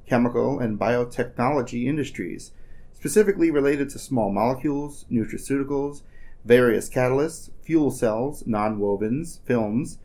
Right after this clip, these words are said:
surface modifications, business methods, software, mechanical devices, polymers, and medical devices.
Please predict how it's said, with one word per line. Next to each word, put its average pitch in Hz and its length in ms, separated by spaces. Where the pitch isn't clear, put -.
surface 180 420
modifications, 143 920
business 135 520
methods, 123 500
software, 117 640
mechanical 165 440
devices, 139 640
polymers, 131 640
and 135 240
medical 98 380
devices. - 760